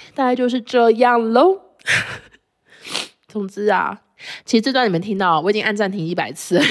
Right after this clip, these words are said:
因为用一个情绪上来，鼻涕流下来，又按暂停，然后再继续按 play，想说，OK，继续 record，继续录这样。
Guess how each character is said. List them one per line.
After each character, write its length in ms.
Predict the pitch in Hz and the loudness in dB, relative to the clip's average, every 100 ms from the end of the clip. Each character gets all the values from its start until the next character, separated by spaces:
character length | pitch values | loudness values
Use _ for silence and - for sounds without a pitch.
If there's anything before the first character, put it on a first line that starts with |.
| - | 0
因 120 | 311 | 2
为 280 | 330 294 320 - - - - - _ | 2 2 0 -4 -16 -20 -20 -20 _
用 160 | 339 269 | 0 2
一 80 | |
个 120 | 233 220 | 2 0
情 300 | - 233 226 | -2 -4 0
绪 120 | 240 | -2
上 300 | 233 247 185 | 0 -2 -2
来， 180 | 69 69 - | -8 -18 -12
鼻 160 | 214 208 | -8 -2
涕 160 | 277 | 2
流 180 | 190 160 | 2 0
下 200 | - 190 | 0 -2
来， 140 | 71 | -2
又 140 | 76 214 | -4 -4
按 160 | 196 | -4
暂 220 | 190 180 160 | -4 -6 -6
停， 220 | 170 175 | -12 -12
然 120 | 208 208 | -4 0
后 80 | |
再 160 | 262 294 | 2 2
继 200 | 294 320 | 2 2
续 80 | - | 2
按 200 | - 233 | 2 2
play， 280 | 226 302 240 | 2 4 4
想 120 | 233 | 2
说， 100 | 226 | 0
OK， 240 | 262 370 | 2 2
继 80 | 294 | 0
续 180 | 320 339 | 0 0
record， 500 | 254 233 - 330 262 | 0 -2 0 2 2
继 140 | 254 285 | 0 -4
续 120 | 302 | -4
录 200 | 285 247 | -4 -4
这 100 | 240 | -4
样。 120 | 220 | -6